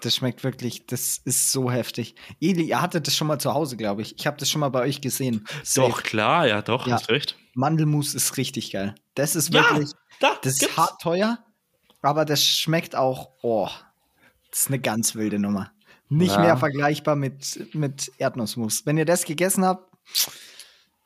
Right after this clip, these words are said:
Speaker 3: Ja, okay. Kann, aber
Speaker 1: dann
Speaker 3: das
Speaker 1: habt
Speaker 3: kann
Speaker 1: ihr
Speaker 3: man
Speaker 1: was
Speaker 3: doch dann
Speaker 1: erlebt.
Speaker 3: auch relativ nice selber machen, oder?
Speaker 2: Ja.
Speaker 1: Hm, weiß ich
Speaker 2: Genauso wie
Speaker 1: nicht.
Speaker 2: Mandelmilch oder so, oder Hafermilch.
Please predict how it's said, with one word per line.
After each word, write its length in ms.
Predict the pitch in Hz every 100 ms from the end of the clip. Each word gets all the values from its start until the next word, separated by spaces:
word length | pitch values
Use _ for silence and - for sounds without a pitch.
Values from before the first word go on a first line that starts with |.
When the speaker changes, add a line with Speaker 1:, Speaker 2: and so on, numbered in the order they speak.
| _ _ _ _ _ _ _
Speaker 3:
Ja, 200 | 107 113
okay. 420 | 143 - 135 104 110
Kann, 140 | 117
aber 80 | 110
Speaker 1:
dann 80 | 117
Speaker 3:
das 80 | 143
Speaker 1:
habt 80 |
Speaker 3:
kann 80 | 139
Speaker 1:
ihr 20 |
Speaker 3:
man 80 | 135 127
Speaker 1:
was 80 |
Speaker 3:
doch 60 | 127
dann 120 | 127
Speaker 1:
erlebt. 180 | 123 120
Speaker 3:
auch 60 | 123
relativ 440 | 127 143 147 143
nice 380 | 135 123 127 -
selber 280 | 139 139 110
machen, 260 | 98 104
oder? 280 | 101 123 151 - _ _ _ _ 98
Speaker 2:
Ja. 240 | 92 - - _ _ _ _ _ _ -
Speaker 1:
Hm, 400 | 160 156 151 139 - - - _ -
weiß 220 | 127 127
ich 60 | 117
Speaker 2:
Genauso 280 | 110 110 113
wie 80 |
Speaker 1:
nicht. 80 | 107
Speaker 2:
Mandelmilch 560 | 110 117 120 107 104 110
oder 180 | 101 98
so, 200 | 98 98
oder 280 | 104 95 95 - - -
Hafermilch. 600 | 98 107 101 104 98